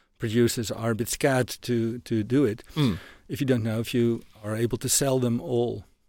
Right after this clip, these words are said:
Speaker 2: Mm. Well, good luck with that. <laughs> But,
Speaker 1: We'll see.
Speaker 2: uh, do you drive a classic Volvo yourself? Do you have
Speaker 1: No,
Speaker 2: one?
Speaker 1: no.
Speaker 2: But you,
Speaker 1: Um,
Speaker 2: but you drive a Volvo?
Speaker 1: I drive a Volvo, of course.
Speaker 2: <laughs>
Speaker 1: I have a V sixty T five,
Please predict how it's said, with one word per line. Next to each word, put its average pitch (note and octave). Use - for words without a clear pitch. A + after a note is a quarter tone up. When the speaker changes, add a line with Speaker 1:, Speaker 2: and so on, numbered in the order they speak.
Speaker 2:
Mm. A2+
Well, C3+
good C#3
luck D3+
with C#3
that. A2+
<laughs> -
But, D#3+
Speaker 1:
We'll D#3+
see. E3
Speaker 2:
uh, E3
do D3+
you F#3+
drive F#3
a F3+
classic D#3+
Volvo D3+
yourself? D3+
Do D3
you C#3+
have C#3
Speaker 1:
No, B2
Speaker 2:
one? A3
Speaker 1:
no. C#3+
Speaker 2:
But C#3+
you, C#3
Speaker 1:
Um, C#3
Speaker 2:
but E3
you E3+
drive F3+
a C#3
Volvo? F#2
Speaker 1:
I D3
drive E3+
a C#3+
Volvo, C3+
of A2+
course. A#2+
Speaker 2:
<laughs> -
Speaker 1:
I B2
have D3+
a D3
V E3+
sixty D#3
T -
five, C3